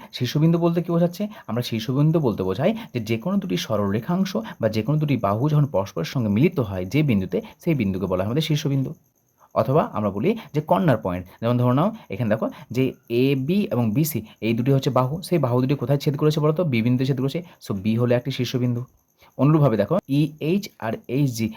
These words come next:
পরস্পর কোন বিন্দুতে মিলিত হয়েছে? এইচ বিন্দুতে মিলিত হয়েছে, এইচ বিন্দুকে বলা হয় আমাদের শীর্ষবিন্দু। ভূমি কাকে বলা হচ্ছে? ভূমি নিচে যে অংশটা রয়েছে দেখো সেই অংশটাকে বলা হয় প্রিজমের ভূমি, এবং নিচের ভূমি এবং উপরের ভূমিটা কী হবে? পরস্পরের সঙ্গে সমান এবং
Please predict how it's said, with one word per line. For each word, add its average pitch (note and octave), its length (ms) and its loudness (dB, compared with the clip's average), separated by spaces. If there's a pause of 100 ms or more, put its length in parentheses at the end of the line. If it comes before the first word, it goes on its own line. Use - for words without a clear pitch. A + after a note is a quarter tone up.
(120)
পরস্পর B2 340 2
কোন A#2+ 160 0
বিন্দুতে B2+ 260 2
মিলিত C3+ 200 2
হয়েছে? C3+ 160 -2 (120)
এইচ A2+ 180 0
বিন্দুতে B2+ 280 4
মিলিত C3 240 4
হয়েছে, C3+ 240 0 (280)
এইচ B2+ 180 2
বিন্দুকে A#2+ 360 2
বলা G#2+ 160 4
হয় B2 180 0
আমাদের A#2+ 220 -2
শীর্ষবিন্দু। B2 420 -6 (540)
ভূমি C#3+ 280 8
কাকে D#3+ 200 2
বলা E3 120 4
হচ্ছে? E3+ 160 -6 (280)
ভূমি E3 200 4 (120)
নিচে C3+ 180 2 (100)
যে F3+ 60 6 (180)
অংশটা A#2 280 0
রয়েছে F#2+ 280 -2
দেখো D3 140 -2 (220)
সেই D#3+ 180 0
অংশটাকে G#2 420 -2
বলা F#2+ 140 0
হয় C3+ 140 -2
প্রিজমের G2 400 -4
ভূমি, E2+ 180 -8 (500)
এবং A2 140 0 (100)
নিচের F#3 240 4 (100)
ভূমি C#3 200 4 (100)
এবং C3 100 4 (120)
উপরের B2+ 260 4
ভূমিটা A2+ 260 0
কী D3+ 100 -4
হবে? C3+ 200 0
পরস্পরের A2 400 -2
সঙ্গে A#2 260 -2
সমান G#2+ 260 2 (120)
এবং C#3 120 2